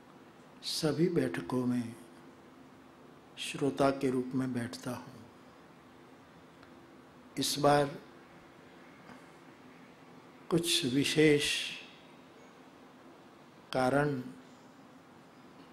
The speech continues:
उपस्थित होने के कारण मैं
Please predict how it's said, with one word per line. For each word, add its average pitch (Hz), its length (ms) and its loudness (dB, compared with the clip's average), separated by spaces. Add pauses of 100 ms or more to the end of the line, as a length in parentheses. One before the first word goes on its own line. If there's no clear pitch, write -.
(260)
उपस्थित 131 680 0
होने 131 320 2 (140)
के 123 140 -4 (600)
कारण 135 280 2 (1600)
मैं 156 180 2